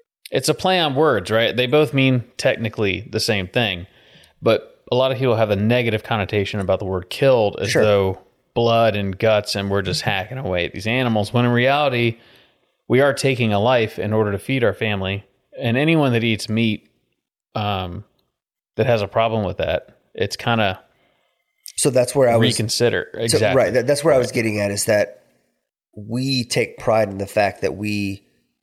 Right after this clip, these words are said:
Speaker 1: I know where my meat comes from.
Speaker 2: Right. We don't, we don't push that off and say, "We buy at the supermarket," and
Speaker 1: Yeah.
Speaker 2: so on and so forth. At, at that point,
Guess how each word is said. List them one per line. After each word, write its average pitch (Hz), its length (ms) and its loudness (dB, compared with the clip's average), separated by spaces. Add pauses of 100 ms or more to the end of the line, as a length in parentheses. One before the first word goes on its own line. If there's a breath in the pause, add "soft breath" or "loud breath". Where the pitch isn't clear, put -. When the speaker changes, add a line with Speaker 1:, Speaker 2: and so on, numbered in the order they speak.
(720)
Speaker 1:
I 113 100 -2
know 127 120 4
where 123 140 4
my 110 120 0
meat 107 200 0
comes 104 200 -4
from. - 200 -16 (120)
Speaker 2:
Right. 127 480 -2
We 117 200 -4
don't, 131 560 0 (360)
we 113 200 -6
don't 117 280 0
push - 320 -2
that 101 200 0
off 104 520 -2 (920)
and 101 260 -6
say, 107 140 -4
"We 135 240 -2
buy 123 260 0
at 117 80 -4
the 120 60 -10
supermarket," 104 760 -4
and 98 180 -6
Speaker 1:
Yeah. 147 120 2
Speaker 2:
so 123 160 0
on 107 60 2
and 101 80 -4
so 113 100 -4
forth. - 180 -6
At, - 140 -2
at 127 160 0
that 156 160 0
point, 120 240 0